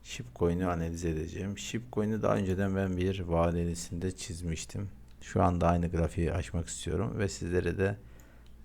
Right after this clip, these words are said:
e, tek tek çizimle anlatmamak için, yani zamanınızı almamak için, e, video hazır halde gösteriyorum. Şimdi arkadaşlar, K D C değerlerimiz var.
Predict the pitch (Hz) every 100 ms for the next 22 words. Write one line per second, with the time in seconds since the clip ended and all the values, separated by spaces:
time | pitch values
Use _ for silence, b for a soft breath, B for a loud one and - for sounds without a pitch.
0 | - - - - - 98 - 92 - 95
1 | 101 98 92 92 87 85 85 - - -
2 | B B - - 98 98 95 87 78 76
3 | - 87 82 80 87 85 85 85 85 92
4 | 90 80 76 - - 104 - - - B
5 | B B B B B - - - - 55
6 | - - - - - - 55 - - -
7 | - 98 95 87 82 90 90 85 78 92
8 | 95 85 - 85 82 82 80 - - -
9 | - - - - - - - - - -
10 | - - - B B B B - - 117
11 | 104 98 101 92 80 - 78 80 - 95
12 | 98 98 98 95 90 92 90 87 87 92
13 | 87